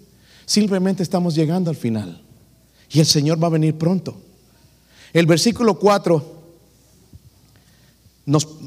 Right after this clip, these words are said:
deja ver por qué Dios permite entonces. Dios permitió que mataran a Esteban. Dice, pero los que fueron, ¿qué?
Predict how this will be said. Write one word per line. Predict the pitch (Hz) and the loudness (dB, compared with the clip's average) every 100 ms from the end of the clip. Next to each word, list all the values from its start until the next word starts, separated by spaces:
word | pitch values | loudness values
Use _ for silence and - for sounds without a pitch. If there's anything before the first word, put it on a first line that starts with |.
| - | -8
deja | 147 196 196 | -2 0 2
ver | 180 185 | 2 2
por | 185 165 | 0 2
qué | 196 | 2
Dios | 208 208 - | 2 0 0
permite | 185 165 180 - 139 | 0 2 0 0 -2
entonces. | 131 156 151 135 - - - - _ _ _ _ _ _ _ _ | 0 0 0 -2 -4 -6 -8 -18 _ _ _ _ _ _ _ _
Dios | 143 202 208 | 0 2 2
permitió | 208 185 196 190 | 0 0 2 0
que | 202 | 2
mataran | 175 151 180 165 151 | 0 0 0 0 0
a | |
Esteban. | 123 - 127 107 98 - - _ _ _ _ _ - - - | -4 -2 -2 -2 -8 -18 -20 _ _ _ _ _ -20 -20 -4
Dice, | 160 196 | 2 2
pero | 180 170 | 2 0
los | 170 | 2
que | - | 0
fueron, | 160 - - 214 220 214 | -4 -4 0 2 2 0
¿qué? | 147 110 - | -2 -2 -10